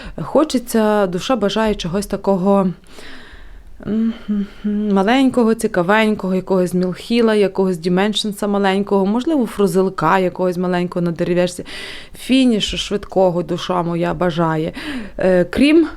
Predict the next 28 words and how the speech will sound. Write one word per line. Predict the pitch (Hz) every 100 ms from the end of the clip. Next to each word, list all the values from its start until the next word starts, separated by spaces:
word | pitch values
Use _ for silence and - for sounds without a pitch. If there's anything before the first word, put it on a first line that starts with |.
| - -
цього, | 262 254 233 240 233
що | - 208 196
я | 196
шию | - 202 185
сорочку | - 214 208 196
і |
душа | 175 175 175
бажає | 170 170 170
фінішу, | 196 349 330 311 -
я | 196 196 233
ще, | 233 - 202 220 - - - - -
е, | 190 180
шию | - - 208 202 220 214 208 196 196
додому | 196 165 160 170 170
на | 165
свята | - - 214 302 302 254
Dimensions | 214 214 214 202 196
Gold, | 175 196 196 - -
е, | 185
Collection. | 196 190 190 190 - 190 180 - - -
Минулого | 196 233 220 196
тижня | 196 202 190
я | 180 180 175 -
запорола, | 156 196 240 240 233 220 254 269 269
запорола | 202 196 202 214 240 220 196 - -
практично | 202 196 202 - -
цілий | 165 - 220 180 165
тиждень, | 185 214 277 320